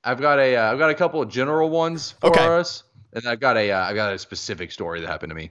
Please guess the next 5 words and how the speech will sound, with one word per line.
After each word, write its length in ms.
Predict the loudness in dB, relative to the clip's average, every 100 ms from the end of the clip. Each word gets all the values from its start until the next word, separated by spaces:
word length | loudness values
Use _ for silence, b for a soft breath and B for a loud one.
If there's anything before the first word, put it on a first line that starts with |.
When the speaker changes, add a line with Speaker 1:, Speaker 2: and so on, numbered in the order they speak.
| -4
Speaker 2:
Okay. 240 | -2 -2 -4 _ _ _ _ -20 _ _ _ _ -2
Speaker 1:
Uh, 560 | 2 4 4 2 0 -6 _ _ -10
I 80 |
think 240 | -4 -4 -2
the 440 | -2 0 -2 -6